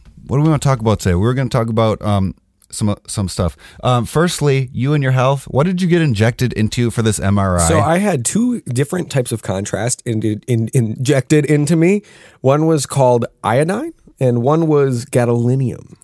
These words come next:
Speaker 1: Gadolinium.
Speaker 2: Yes.
Speaker 1: That's one I never heard of.
Speaker 2: Yeah. So essentially they put metal into you so that they can tell what your blood vessels are doing on an image.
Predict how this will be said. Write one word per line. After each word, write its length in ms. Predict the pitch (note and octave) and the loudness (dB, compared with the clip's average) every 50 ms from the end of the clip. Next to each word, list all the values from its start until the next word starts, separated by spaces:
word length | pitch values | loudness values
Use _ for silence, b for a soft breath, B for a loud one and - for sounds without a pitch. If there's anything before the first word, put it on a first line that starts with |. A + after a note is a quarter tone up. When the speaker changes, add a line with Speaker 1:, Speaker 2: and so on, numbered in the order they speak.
| _ - | _ -8
Speaker 1:
Gadolinium. 1000 | - A2 A2+ A2+ A#2 A#2 A#2 G#2 G#2 G#2+ A2 A2 A2 G#2+ F#2+ E2+ D#2 C#2 C2 - | -4 -2 -2 -2 0 0 0 0 2 2 2 2 2 2 2 0 0 -2 -4 -4
Speaker 2:
Yes. 460 | G2+ G2 E2+ C2 - - - - - - | -4 -4 -6 -6 -10 -14 -18 -20 -12 -6
Speaker 1:
That's 280 | - G2 G#2+ - - - | -4 -4 -4 -4 -4 -4
one 140 | G2+ F2 | -2 -2
I 60 | E2+ D#2+ | -2 -2
never 240 | D2+ D#2 D2 C#2+ C#2+ | -2 -4 -4 -6 -6
heard 200 | C#2+ C#2 B1 A#1+ | -8 -8 -8 -10
of. 140 | B1 - - | -10 -6 -4
Speaker 2:
Yeah. 320 | G#2 G2 F#2+ F2+ - - | -2 -2 -2 -4 -6 -8
So 280 | - - - C3+ B2 A#2+ | -8 -4 0 0 2 2
essentially 520 | A2 - D3+ D3+ E3 F3 - F3+ E3 D3+ | 2 0 0 0 0 -2 -2 -2 -2 0
they 400 | C3 B2 A#2+ A#2 A#2 A2+ A#2+ A2+ | 2 2 2 2 2 2 0 -2
put 300 | G#2 - - C#3+ C#3 - | -2 -2 -2 -2 -2 -2
metal 420 | B2 A2 G#2+ A2+ B2 C#3+ D3 D3+ | -2 -2 -2 -2 -2 -2 0 0
into 320 | C#3 C#3 D#3 D#3 D3 - G2+ | 0 0 0 -2 -2 -4 -4
you 360 | F2+ D#2 C#2+ B1 - - - - | -4 -6 -6 -8 -10 -12 -14 -14
so 220 | - - - F#2+ | -12 -8 -8 -6
that 240 | F#2+ G2 G2 - G2 | -6 -6 -8 -6 -6
they 120 | G2+ G#2 G2+ | -4 -4 -4
can 240 | - G#2 F#2+ C#2+ - | -4 -6 -8 -8 -8
tell 540 | - - - - - C3 E3 F#3+ G3+ G#3 - | -10 -10 -8 -4 -2 -2 -2 -2 -2 -4 -6
what 340 | - A2 G2 G#2+ A2 - - | -8 -4 -4 -4 -4 -4 -8
your 240 | G#2+ F2+ E2+ E2+ | -10 -8 -8 -8
blood 320 | - - F2 G#2 B2+ D3 A#2 | -6 -6 -4 -4 -4 -4 -4
vessels 380 | - C#2+ B1+ - - G1+ - - | -6 -8 -8 -10 -12 -14 -14 -14
are 80 | B1+ | -16
doing 400 | A#1 - A#1+ - - G1+ - - - - | -14 -16 -16 -16 -16 -18 -20 -18 -12 -8
on 160 | G2+ G2+ B2 | -6 -4 -4
an 80 | D3+ G3 | -4 -4
image. 400 | A#3+ C4 - - - - - | -6 -6 -6 -8 -10 -14 -20